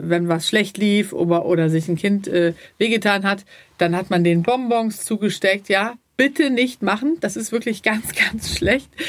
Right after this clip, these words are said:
Wie ich auch in meinem zweiten Buch, was am ersten April erscheint, auch als Hörbuch natürlich, habe ich selbst eingelesen. Gesundheit, ein Kinderspiel, das ist ein Ratgeber für Eltern. Da geht's natürlich auch darum. Ich habe zum Beispiel mal, als ich beim Zahnarzt war, beim Zahnarzt, das muss man sich mal überlegen,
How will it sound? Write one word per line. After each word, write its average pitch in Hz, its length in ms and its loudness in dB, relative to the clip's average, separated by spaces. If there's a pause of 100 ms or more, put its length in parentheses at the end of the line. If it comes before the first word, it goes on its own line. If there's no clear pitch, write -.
(340)
Wie 208 160 2
ich 214 140 0
auch 196 200 0
in 185 380 0
meinem 175 260 2
zweiten 185 380 0
Buch, 262 280 2 (120)
was 196 180 -4
am 175 140 -4
ersten 185 260 -2
April 208 300 -2
erscheint, 214 580 -2
auch 170 180 -2
als - 200 -4
Hörbuch 202 260 2
natürlich, 208 460 -2 (520)
habe 180 160 0
ich 156 120 -2
selbst 165 260 0
eingelesen. 208 680 2 (300)
Gesundheit, 202 580 0
ein 170 160 2
Kinderspiel, 220 680 2
das 196 100 0
ist 185 100 -2
ein 175 140 0
Ratgeber 175 420 0
für 175 100 -2
Eltern. 208 340 0 (380)
Da 175 100 0
geht's 202 240 -2
natürlich 170 520 2
auch 196 200 0
darum. 196 400 0 (300)
Ich - 100 -6
habe 226 100 2
zum 220 120 2
Beispiel 240 320 2
mal, 196 380 2
als 165 160 -4
ich 170 60 -8
beim 165 140 0
Zahnarzt 214 400 -2
war, 170 180 -2
beim 170 220 -2
Zahnarzt, 233 520 -4
das 151 100 -4
muss 190 80 -8
man 190 100 -4
sich 170 60 -2
mal 180 80 0
überlegen, 196 520 0